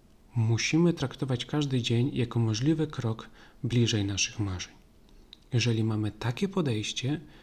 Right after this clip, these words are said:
to na pewno będziemy dawać z, z siebie wszystko. Na pewno każda jednostka treningowa będzie nas motywować do tego, żeby osiągać jeszcze więcej, żeby postarać się o troszeczkę więcej niż wczoraj, żeby wykorzystać informacje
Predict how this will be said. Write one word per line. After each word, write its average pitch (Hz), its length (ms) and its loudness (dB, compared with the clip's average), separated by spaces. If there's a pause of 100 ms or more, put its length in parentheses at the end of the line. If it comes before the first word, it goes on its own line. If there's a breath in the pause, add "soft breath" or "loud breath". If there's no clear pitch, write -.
(320 loud breath)
to - 140 0
na 110 100 2
pewno 127 520 0 (120)
będziemy 120 400 2
dawać 113 340 -4
z, - 260 -10
z - 140 -2
siebie 107 340 0
wszystko. - 500 -4 (100)
Na 120 160 2
pewno 143 280 2
każda 147 440 -4
jednostka 131 520 -2
treningowa 120 640 -2 (440 loud breath)
będzie 135 240 -2
nas 127 260 -2
motywować 123 560 -2
do 120 120 -4
tego, 123 440 -4 (460 loud breath)
żeby 123 300 0
osiągać 123 640 -2
jeszcze 120 360 0
więcej, 101 440 -8 (300 loud breath)
żeby 120 240 -2
postarać 135 560 -6
się 147 220 0 (140)
o 156 80 -4
troszeczkę 156 880 -2
więcej 131 420 -2
niż 120 180 0
wczoraj, - 380 -4 (560)
żeby 123 240 0
wykorzystać 143 640 -2
informacje 143 800 -4